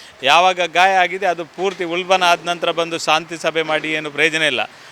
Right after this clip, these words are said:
ಮೊನ್ನೆ ಶಾಂತಿ ಸಭೆ ಮಾಡಿದ್ದಾರೆ, ಅದಕ್ಕೆ ನಮ್ಮದು ಸ್ವಾಗತ ಇದೆ. ಆದರೆ ಗಲಭೆ ಕಾರಣ ಅಲ್ಲ. ಕಾಂಗ್ರೆಸ್ಸಿನ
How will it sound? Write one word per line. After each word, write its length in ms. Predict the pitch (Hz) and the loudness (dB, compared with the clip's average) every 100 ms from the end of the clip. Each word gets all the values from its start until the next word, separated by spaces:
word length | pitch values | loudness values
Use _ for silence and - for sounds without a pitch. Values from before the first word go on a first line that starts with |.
| - | -14
ಮೊನ್ನೆ 200 | 131 151 | -6 -4
ಶಾಂತಿ 360 | 160 165 180 196 | 2 2 2 -2
ಸಭೆ 240 | 190 185 | 0 0
ಮಾಡಿದ್ದಾರೆ, 440 | 185 185 190 208 247 | 2 0 0 0 2
ಅದಕ್ಕೆ 280 | 226 208 214 | 0 0 -4
ನಮ್ಮದು 280 | 196 185 | -4 -6
ಸ್ವಾಗತ 380 | 185 170 175 185 | 0 2 2 2
ಇದೆ. 260 | 180 139 117 - - - - | 0 0 -2 -8 -20 -14 2
ಆದರೆ 400 | 151 185 190 202 | 2 4 0 -2
ಗಲಭೆ 520 | 143 127 170 226 240 | 0 2 4 4 2
ಕಾರಣ 380 | 226 208 196 190 | 2 4 4 2
ಅಲ್ಲ. 200 | 175 143 - - - - - - - - | 0 -2 -4 -10 -20 -20 -20 -20 -20 -4
ಕಾಂಗ್ರೆಸ್ಸಿನ 600 | 143 165 208 220 220 226 | 2 2 4 2 2 0